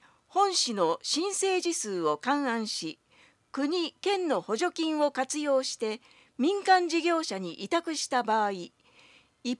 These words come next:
般財源の負担はいくらになるか。保健局長、令和五年度の出生数およそ三千三百人で試算すると、委託料はおよそ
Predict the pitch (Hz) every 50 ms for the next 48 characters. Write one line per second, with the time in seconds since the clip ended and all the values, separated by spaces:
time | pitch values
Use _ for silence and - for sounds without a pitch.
0 | _ - 392 403 392 349 311 359 349 349 339 247 254 220 190 180 175 170 - -
1 | - 294 285 269 262 240 220 214 208 - - - 294 370 - 349 381 330 240 208
2 | 175 160 156 185 214 214 202 - _ - 160 147 135 - _ _ _ _ _ _
3 | _ _ _ _ _ _ _ _ _ _ _ _ _ _ _ _ _ _ _ _
4 | _ _ _ _ _ - 262 262 - 381 415 392 392 349 - 339 349 - - -
5 | - - 165 143 143 135 131 127 - _ _ _ _ _ _ _ _ _ _ _
6 | _ _ _ - 233 370 403 381 381 339 269 220 - - 208 226 262 320 311 285
7 | 240 208 190 170 156 170 - - 208 208 - - - 359 359 302 277 - - -
8 | 170 165 156 151 - - - - _ _ _ _ _ 208 214 240 277 277 262 -
9 | 247 226 208 - - - 285 330 370 403 330 381 370 330 247 - - 247 302 320
10 | 302 311 311 - 220 202 180 160 151 143 151 151 - - - - - 311 302 294
11 | 262 - - 240 208 214 - _ - 170 160 - _ _ - - - - - -
12 | _ _ - 226 220 - 370 392 - 370 311 311 247 214 185 160 156 151 156 156
13 | - _ _ _ _ _ - 208 220 240 262 240 - 226 196 180 -